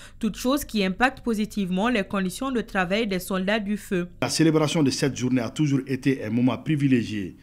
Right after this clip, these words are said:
Speaker 2: pour les plus hautes autorités de démontrer l'attention particulière qu'elles portent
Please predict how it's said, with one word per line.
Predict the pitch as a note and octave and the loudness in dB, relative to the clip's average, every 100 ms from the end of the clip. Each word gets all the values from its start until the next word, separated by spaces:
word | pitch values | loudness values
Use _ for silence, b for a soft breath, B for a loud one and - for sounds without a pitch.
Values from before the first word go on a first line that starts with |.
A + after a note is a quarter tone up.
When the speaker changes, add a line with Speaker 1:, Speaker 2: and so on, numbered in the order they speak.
| b b b - | b b b -6
Speaker 2:
pour | C3 | -2
les | A#2+ | -2
plus | A2 D3+ D3+ | -2 0 2
hautes | C3 C3 G2 | 2 -2 -8
autorités | A2 A2+ G#2+ B2 | -6 -4 -4 -4
de | G#2 G2 | -4 -6
démontrer | F2+ C3+ B2+ B2+ - B2 | 0 2 2 0 -4 -6
l'attention | A2+ A2+ - A#2 - B2 G#2 - b b _ - | -6 -8 -8 -10 -10 -10 -10 -12 b b _ -8
particulière | C#3+ C#3+ B2+ B2 A#2 - | -8 -8 -8 -4 -4 -6
qu'elles | A2 G2+ | -10 -10
portent | - C3+ - | -6 -6 -6